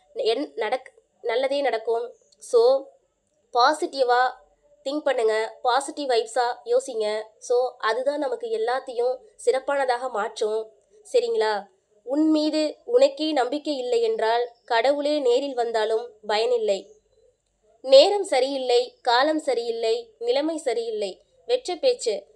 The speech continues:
நேரம் போதவில்லை, வெற்றியின் பேச்சு. யாரிடமும் வலியை பகிராதீர்கள்,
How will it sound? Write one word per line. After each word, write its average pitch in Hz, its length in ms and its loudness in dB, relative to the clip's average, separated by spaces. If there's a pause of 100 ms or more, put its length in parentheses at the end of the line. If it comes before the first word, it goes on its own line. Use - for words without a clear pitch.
(200)
நேரம் 294 440 2
போதவில்லை, 247 640 0 (140)
வெற்றியின் 285 500 -4
பேச்சு. 233 460 -4 (400)
யாரிடமும் 254 960 0
வலியை 269 480 -2
பகிராதீர்கள், 233 760 -2